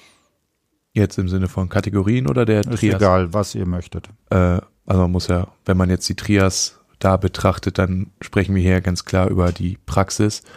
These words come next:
Speaker 1: ähm,
Speaker 2: Mhm.
Speaker 1: die jetzt aus ihren Emotionen von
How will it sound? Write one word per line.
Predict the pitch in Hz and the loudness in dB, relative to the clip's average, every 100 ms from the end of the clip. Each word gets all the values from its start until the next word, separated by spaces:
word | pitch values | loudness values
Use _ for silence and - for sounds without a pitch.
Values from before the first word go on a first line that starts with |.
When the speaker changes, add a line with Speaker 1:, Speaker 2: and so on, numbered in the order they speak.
| - - - _ - | -20 -20 -20 _ 0
Speaker 1:
ähm, | 95 90 | 2 4
Speaker 2:
Mhm. | 117 196 | 2 0
Speaker 1:
die | 98 | 2
jetzt | 92 90 | 2 4
aus | 90 90 | 0 2
ihren | - 107 | 0 0
Emotionen | 92 90 - 95 95 92 92 | 0 -2 0 2 2 0 -2
von | - 90 87 | -2 -2 -2